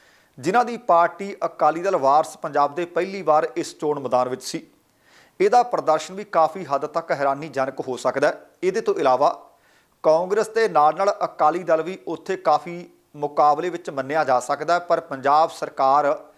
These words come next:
ਜਿਹੜੀ ਕਿ ਆਮ ਆਦਮੀ ਪਾਰਟੀ ਦੀ ਹੈ, ਉਹਨੂੰ ਵੀ ਉਹਦੇ ਕਰਕੇ ਕੁਝ ਫਾਇਦਾ ਮਿਲਣ ਦੀਆਂ ਸੰਭਾਵਨਾਵਾਂ ਨੇ।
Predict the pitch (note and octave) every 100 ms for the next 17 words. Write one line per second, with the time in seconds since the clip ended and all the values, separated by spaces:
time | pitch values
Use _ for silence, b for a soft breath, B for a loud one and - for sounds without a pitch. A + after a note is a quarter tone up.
0 | b b b _ - F3+ G#3 G#3 G3 D#3
1 | D3+ E3 E3 D3 E3 D#3+ C#3+ C#3 D3+ D3+
2 | D3 C#3 - - _ - F#3+ G#3+ F#3+ F#3+
3 | F3+ G3 G3 C#3 E3+ E3 F3 E3+ C#3 C3+
4 | C#3+ C3 B2 A#2+ C#3+ C#3+ D3+ D3 A#2+ A#2+
5 | A#2+ C3